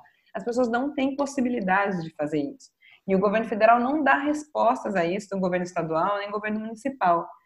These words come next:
É, eles preferem colocar outras ações que chamem mais atenção. Por exemplo, aqui no Rio de Janeiro, o Crivella arrumou um hotel pra receber os idosos das favelas que precisem fazer isolamento.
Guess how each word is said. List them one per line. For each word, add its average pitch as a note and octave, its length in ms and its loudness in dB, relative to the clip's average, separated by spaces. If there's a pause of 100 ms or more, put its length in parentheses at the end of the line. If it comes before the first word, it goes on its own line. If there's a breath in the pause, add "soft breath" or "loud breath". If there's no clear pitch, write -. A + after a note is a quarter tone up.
(340 soft breath)
É, D#3 640 2 (440)
eles F3+ 200 0
preferem A3 680 2
colocar G#3+ 560 2
outras C4 280 0
ações A#3 440 0
que C4 100 -8
chamem A#3+ 320 -2
mais A#3 220 -2
atenção. A3+ 440 -4
Por F#3+ 140 0
exemplo, E3+ 320 0
aqui F3+ 140 -8
no F3+ 100 -2
Rio F#3 180 -2
de F3 60 -6
Janeiro, G3 480 -2 (320)
o F#3+ 60 -20
Crivella G3+ 440 2
arrumou G#3+ 380 2
um A#3+ 120 0
hotel A#3+ 460 2
pra A#3 160 4
receber G#3+ 400 -6
os A3 120 -2
idosos F#3 720 0 (340 soft breath)
das F3+ 140 -2
favelas F3+ 360 2
que G3 120 -6
precisem F#3 340 -4
fazer F3 200 2
isolamento. E3 800 -4